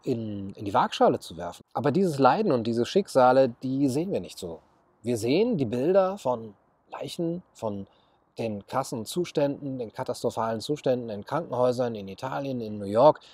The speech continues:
in Spanien. Aber wir sehen nicht die Bilder von den Alten, die nicht mehr besucht werden oder von denen, die sich wirklich einsam fühlen und die vielleicht sogar an ihrer Isolation sterben. Diese Bilder sieht man nicht und, äh, es ist ja oft das Problem, schon wie Bastiat gesagt hat, dass es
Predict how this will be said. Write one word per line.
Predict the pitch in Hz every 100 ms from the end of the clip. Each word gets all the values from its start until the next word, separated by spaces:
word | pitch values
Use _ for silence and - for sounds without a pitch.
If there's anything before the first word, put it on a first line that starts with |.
| - - -
in | 131
Spanien. | - 123 139 156 160 - _ -
Aber | - 147 139
wir | 143
sehen | 156 160
nicht | 175 -
die |
Bilder | 135 139 151 131
von | 131 117 113 107
den | 110 104 95 95 -
Alten, | - 151 - 120
die | 101
nicht | 98 -
mehr | 110
besucht | 95 95 139 -
werden | 123 120 117 120
oder | 107 101 98
von | 104 98
denen, | 107 117 110
die | 104
sich | 98 -
wirklich | 110 - 123
einsam | 127 139 123
fühlen | - 120 117
und | 110 107 110
die | 131
vielleicht | - 123 135
sogar | - 123 110 131
an | 113 120
ihrer | 117 110 107
Isolation | 110 113 110 - 117 117 117
sterben. | - 131 147 104 - - - - _ 143
Diese | 139
Bilder | 147 175 151
sieht | 214 -
man | 120
nicht | 127 131 -
und, | 120 120 123 120 113 - - -
äh, | 123 120 120
es | -
ist | 170 -
ja | 131
oft | 151 -
das | -
Problem, | - 113 98 120 143
schon | - 107 101
wie | 95
Bastiat | 95 - - 110 123
gesagt | 120 101 107 -
hat, | 104 -
dass | 98
es | 104 -